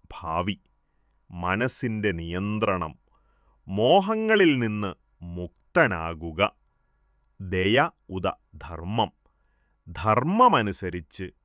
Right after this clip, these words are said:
ജീവിക്കുക. ഫോർ, പ്രായോഗിക ഉപദേശങ്ങൾ. നിങ്ങളെയാണ്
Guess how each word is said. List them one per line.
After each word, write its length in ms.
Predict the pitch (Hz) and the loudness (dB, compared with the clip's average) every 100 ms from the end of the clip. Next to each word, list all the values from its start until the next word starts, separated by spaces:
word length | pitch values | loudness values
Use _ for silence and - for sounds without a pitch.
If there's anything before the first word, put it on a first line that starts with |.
| - | -20
ജീവിക്കുക. 920 | 82 90 90 107 104 _ 85 82 95 - _ _ _ _ _ _ _ - | -14 -8 -6 -4 -4 _ -16 -4 -4 -4 _ _ _ _ _ _ _ -4
ഫോർ, 260 | 104 76 _ _ _ _ _ - | -2 -2 _ _ _ _ _ -2
പ്രായോഗിക 840 | 113 139 147 175 202 226 220 220 233 - | 2 4 4 6 6 6 0 0 0 0
ഉപദേശങ്ങൾ. 800 | 107 101 92 90 - 85 87 87 _ _ _ _ _ _ _ _ | -2 0 0 -2 -2 -8 -8 -8 _ _ _ _ _ _ _ _
നിങ്ങളെയാണ് 1300 | 107 110 117 156 196 202 208 214 175 120 117 117 113 | 0 0 2 2 4 6 6 6 6 4 2 0 -4